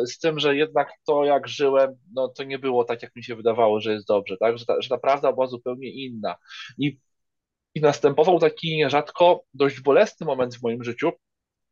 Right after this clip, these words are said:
kiedy ja musiałem stanąć w tej prawdzie,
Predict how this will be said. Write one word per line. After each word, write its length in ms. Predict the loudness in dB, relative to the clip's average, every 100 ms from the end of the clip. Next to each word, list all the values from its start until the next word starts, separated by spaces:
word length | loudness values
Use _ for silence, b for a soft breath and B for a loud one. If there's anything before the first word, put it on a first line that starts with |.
| _ _
kiedy 160 | -6 0
ja 140 | 2
musiałem 420 | 2 4 4 2 -4 B B B -8
stanąć 340 | 0 2 0
w 60 | -2
tej 140 | -4
prawdzie, 640 | 0 0 0 0 2 2